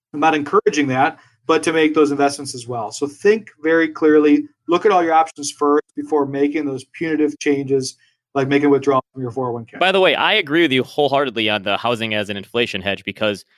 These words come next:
Speaker 2: a lot of the inflation truthers have been saying, "Well, housing prices going up means inflation is being understated." But if you own a home and your costs are fixed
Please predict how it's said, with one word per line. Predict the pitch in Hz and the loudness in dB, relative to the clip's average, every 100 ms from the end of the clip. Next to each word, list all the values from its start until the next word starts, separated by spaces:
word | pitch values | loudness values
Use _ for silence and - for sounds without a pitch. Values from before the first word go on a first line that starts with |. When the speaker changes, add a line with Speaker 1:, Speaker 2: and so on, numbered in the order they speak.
| _ _ 139 | _ _ -2
Speaker 2:
a | |
lot | 165 175 | -2 0
of | |
the | 165 | -2
inflation | 143 - 147 139 | -2 -2 -2 -2
truthers | - 160 151 117 | -4 -2 -2 -2
have | 110 | -4
been | 107 | -6
saying, | - 113 110 | -2 -2 0
"Well, | 104 | -4
housing | - 170 165 143 | -2 -2 -2 -4
prices | 147 135 117 | -4 -4 -4
going | 127 123 | -4 -2
up | 120 | -2
means | 127 110 | -4 -6
inflation | 104 - 131 - 120 | -8 -2 -2 -2 -4
is | 110 95 - _ _ _ | -4 -6 -16 _ _ _
being | 123 117 110 - | -2 0 -2 -4
understated." | 139 120 - 107 107 98 | -4 -4 -2 -2 0 -2
But | - - | -4 -6
if | 127 - | -8 -6
you | 190 - | -6 -2
own | 180 | 0
a | 147 | -2
home | - 170 117 107 - _ _ _ - | -2 -2 -2 -6 -12 _ _ _ -6
and | 127 117 | -6 -2
your | 156 | -2
costs | - 156 160 - | -2 -4 -4 -6
are | |
fixed | - 180 143 - - | -6 -2 -2 -4 -16